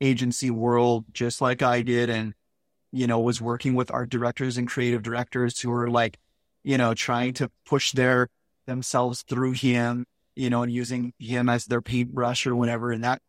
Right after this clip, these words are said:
that stuff always drove me crazy versus being, like, working with Pascal on how he works with, like, a junior who was coming in and starting their career out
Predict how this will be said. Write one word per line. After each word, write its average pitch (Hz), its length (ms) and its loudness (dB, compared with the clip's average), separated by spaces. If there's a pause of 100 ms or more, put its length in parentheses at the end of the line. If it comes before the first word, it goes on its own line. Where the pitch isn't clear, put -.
(140)
that 147 220 2
stuff 135 280 -2 (260)
always 135 380 4
drove 120 280 0
me 120 160 0
crazy 143 580 -2 (460)
versus 143 360 2
being, 135 320 2
like, 120 300 2 (360)
working 143 380 4
with 135 160 2
Pascal 123 540 0
on 117 120 2
how 123 280 2
he 127 180 0
works 123 380 -4
with, 120 220 -4
like, 113 280 -4 (140)
a 135 80 0
junior 117 460 0 (800)
who 127 120 -4
was 117 160 -4
coming 117 340 -2
in 107 220 -6 (500)
and 117 160 -2
starting 120 340 2
their 147 180 4
career 117 380 2
out 110 280 -2